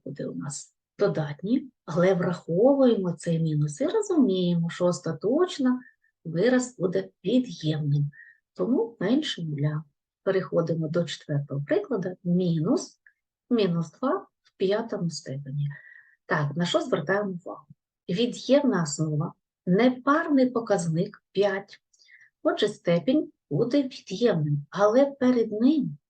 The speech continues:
стоїть знак мінус. Маємо протилежне від'ємне, а отже, додатний результат.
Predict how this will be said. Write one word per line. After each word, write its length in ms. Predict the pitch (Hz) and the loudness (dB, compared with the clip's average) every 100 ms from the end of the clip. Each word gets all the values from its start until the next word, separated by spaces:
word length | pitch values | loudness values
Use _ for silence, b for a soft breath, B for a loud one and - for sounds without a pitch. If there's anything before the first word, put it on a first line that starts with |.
| _ _ _ | _ _ _
стоїть 500 | _ - 190 233 269 | _ -4 -2 -2 -4
знак 340 | 226 247 254 - | 0 0 0 -2
мінус. 760 | 214 262 277 185 175 143 147 - _ _ _ _ _ 196 147 143 | 2 4 4 4 2 0 -4 -14 _ _ _ _ _ -14 -12 -6
Маємо 640 | 208 262 349 403 370 - | 0 2 2 2 0 -2
протилежне 960 | - 269 254 240 208 180 226 302 285 262 | 0 2 2 2 2 2 0 0 -2 -4
від'ємне, 640 | 214 - 208 262 220 160 151 _ _ | -6 -10 -6 -4 -4 -6 -14 _ _
а 160 | - 196 | -14 -8
отже, 420 | 277 466 480 240 | -4 -4 -6 -12
додатний 680 | 165 175 - 208 269 - 190 | -8 -10 -6 -8 -8 -10 -8
результат. 540 | 160 165 147 143 139 | -8 -8 -10 -10 -12